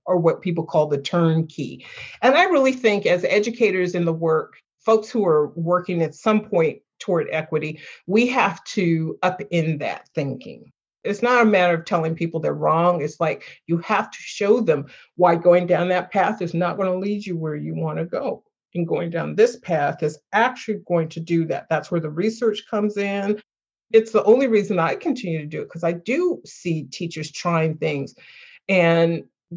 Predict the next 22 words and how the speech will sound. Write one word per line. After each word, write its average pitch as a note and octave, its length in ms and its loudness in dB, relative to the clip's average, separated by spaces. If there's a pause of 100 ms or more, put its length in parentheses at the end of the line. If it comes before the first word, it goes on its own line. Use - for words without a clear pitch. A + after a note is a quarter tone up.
(180)
one F#3+ 320 4
of G#3 100 4
the F3 80 2
biggest F3 420 -2
challenges F3+ 640 -4
is D#3 320 -8 (160)
districts G3+ 480 0
who - 140 -2
want F3 320 2
it - 160 -4
turnkey. C4+ 680 0
"We're A3 140 6
gonna C#4 180 6
teach C#4 220 -2
all D4+ 220 6
our C4+ 160 6
teachers." - 560 -6 (680)
And A3 160 4
then A#3+ 120 4
they B3 140 4
abandon B3 640 0
it - 160 -10